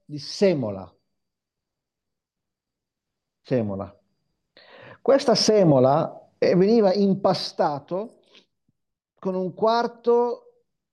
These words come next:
di hin di olio. Hin è un'altra misura.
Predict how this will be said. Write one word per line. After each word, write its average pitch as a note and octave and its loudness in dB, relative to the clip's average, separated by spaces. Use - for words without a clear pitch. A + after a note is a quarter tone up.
di E3+ -2
hin A3+ -6
di F3+ -4
olio. D3+ 2
Hin F#3 -4
è - -6
un'altra F3+ -8
misura. E3 -8